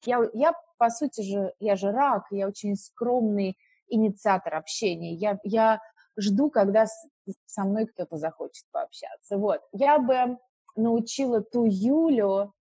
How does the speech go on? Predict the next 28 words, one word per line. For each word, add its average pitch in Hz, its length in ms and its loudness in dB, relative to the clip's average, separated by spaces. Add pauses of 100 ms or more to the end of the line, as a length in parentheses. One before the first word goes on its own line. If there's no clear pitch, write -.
общению 220 920 -2
с, - 280 -12 (340)
с - 120 -12
мужч-, 190 340 -6
не 254 160 2
то, 403 180 0
что 277 200 -6
научила, 240 560 0
я 214 300 2
бы 226 360 0 (120)
отучила 247 800 2
бы 175 160 -2
Юлю. 143 580 -6
Я 214 160 2
ей 214 360 2
рассказала 226 920 0
бы 156 240 -12 (240)
о - 180 -6 (120)
том, 226 180 0
какие 214 320 -4
могут 190 340 -2
быть, 202 520 -4
э, 196 240 -2 (640)
последствия 240 920 -2 (260)
в - 140 -20
том, 285 180 0
как 208 200 -4
она, 220 500 -2